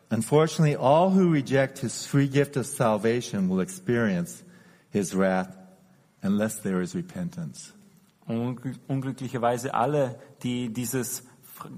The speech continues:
Speaker 2: freie, ähm, Geschenk ablehnen,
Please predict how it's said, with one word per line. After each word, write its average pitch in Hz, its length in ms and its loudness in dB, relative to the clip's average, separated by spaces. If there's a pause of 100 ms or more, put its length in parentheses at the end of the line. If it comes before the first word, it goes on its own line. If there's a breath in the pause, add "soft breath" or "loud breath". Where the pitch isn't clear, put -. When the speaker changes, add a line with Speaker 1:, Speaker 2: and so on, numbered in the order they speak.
Speaker 2:
freie, 131 440 -2 (220)
ähm, 113 440 -2
Geschenk 139 440 -4 (420 soft breath)
ablehnen, 117 800 -2